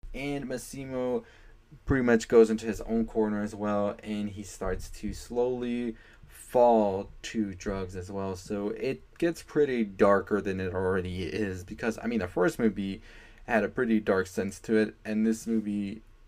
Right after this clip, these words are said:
well, its sequels, I think, will pretty much, uh, amp that up even more. She ends up getting a dog from Massimo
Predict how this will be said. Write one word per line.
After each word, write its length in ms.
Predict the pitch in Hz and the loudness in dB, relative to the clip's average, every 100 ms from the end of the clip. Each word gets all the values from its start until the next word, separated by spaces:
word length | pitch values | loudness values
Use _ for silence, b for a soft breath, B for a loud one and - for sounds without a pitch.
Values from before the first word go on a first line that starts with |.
| - 110 | -14 -2
well, 220 | 98 90 | 0 0
its 200 | 107 - | -4 -8
sequels, 640 | 170 208 - 98 98 - - | -4 -2 2 2 2 -2 -8
I 140 | 117 | -8
think, 380 | 113 131 120 113 | -6 -4 -4 -2
will 120 | 110 | -2
pretty 260 | - - 120 | -2 -4 0
much, 240 | 110 98 - - | 2 0 -6 -6
uh, 240 | 117 110 - - | 0 0 -2 -2
amp 260 | 120 113 | 0 0
that 180 | 104 85 | -2 0
up 220 | 101 95 | -2 -2
even 260 | 98 92 90 | -4 -4 -2
more. 440 | 104 117 104 85 - B B B B B _ | 2 4 4 0 -8 B B B B B _
She 220 | - 165 | -4 4
ends 140 | 165 165 | 4 4
up 160 | 160 | 2
getting 240 | 117 117 113 | 2 4 4
a 80 | 101 | 2
dog 320 | 98 95 - | 0 -2 -4
from 140 | 101 | -8
Massimo 720 | 92 - 147 139 120 120 113 | -10 -10 -10 -4 -4 -4 -6